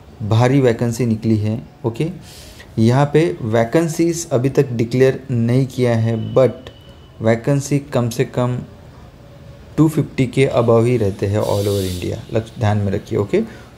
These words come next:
टू फिफ्टी and above vacancy रहती है। Last vacancy आने के बाद कम से कम अभी चार साल हो गया, कोई vacancy नहीं आया है। तो there may be a chances कि दो सौ पचास and above vacancy, कम से कम दो सौ तो हो ही सकते हैं।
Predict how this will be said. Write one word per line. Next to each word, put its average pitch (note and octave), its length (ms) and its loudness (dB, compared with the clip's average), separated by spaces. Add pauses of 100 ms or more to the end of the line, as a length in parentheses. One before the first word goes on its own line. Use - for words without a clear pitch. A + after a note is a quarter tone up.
(120)
टू F3 120 4
फिफ्टी C#3+ 360 0
and C#3 240 0
above B2 520 2
vacancy A2+ 400 -4
रहती A2 260 -2
है। A#2+ 180 -4
Last B2 300 0
vacancy A#2+ 520 -2 (360)
आने A2+ 220 2
के C3 120 2
बाद A#2+ 260 2
कम A#2 160 -2
से A#2 120 -6
कम A#2+ 180 -4
अभी A#2 160 -4
चार A#2 260 2
साल A#2 220 0
हो A2+ 100 2
गया, A2+ 120 0
कोई A2 220 0
vacancy G#2 440 -4
नहीं G2+ 320 0
आया G2+ 200 -2
है। G#2 200 -4 (680)
तो F#3 80 6 (300)
there B2 220 4
may C3+ 160 0
be E3+ 140 4
a E3+ 80 -2
chances C#3 500 -4
कि D3 400 -4
दो B2 160 -2
सौ C3 120 -4
पचास C3 520 0
and A#2 200 0
above A#2 300 4
vacancy, G#2+ 480 -4 (460)
कम D3+ 140 4
से F#3 120 2
कम G#3 200 2
दो D3+ 140 4
सौ D#3 120 0
तो G3+ 200 -2 (260)
हो C#3 40 6
ही B2 100 4
सकते - 320 -6
हैं। F#2+ 220 -6